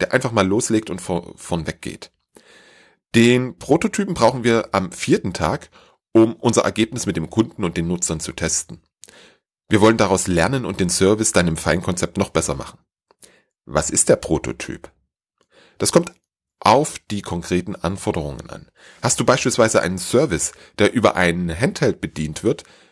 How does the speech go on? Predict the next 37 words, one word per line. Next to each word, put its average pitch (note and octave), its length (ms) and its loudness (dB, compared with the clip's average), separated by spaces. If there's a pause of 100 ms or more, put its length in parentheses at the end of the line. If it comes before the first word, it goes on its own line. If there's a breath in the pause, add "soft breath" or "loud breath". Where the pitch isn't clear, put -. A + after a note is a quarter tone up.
(180 soft breath)
dann C3 160 6
würde F3 160 4
ich - 220 -2
den B2 180 2
mit A2 180 0
realistischer F#2 540 0
Größe E2+ 340 -4
und E2 140 -8
Gewicht C#2 320 -10
nachbauen. B1 500 -10 (720)
Holz C#3 180 6
dafür A2 280 2
gibt's F2 180 -2
im D#2 100 -6
Baumarkt. C2+ 520 -6 (420 loud breath)
Die G#2+ 60 2
Screens F3 420 2
oder E2+ 220 2
Wireframes G#2+ 720 2
können F#2+ 320 -2
dann F2 220 2
gemalt D#2+ 420 -4
werden A2 380 -2 (340 soft breath)
und G#2 540 4
werden C3+ 180 6
einfach B2 480 0
auf F2+ 240 2
dem F2 260 -2
Prototypen - 540 -8
aufgelegt. - 680 -6 (580)
Du - 80 -6
kannst - 260 4
ganz G#3+ 200 4
verschiedene D#3+ 360 -2
Methoden B2 380 0
dazu D2 240 -4
nutzen. C2+ 340 -8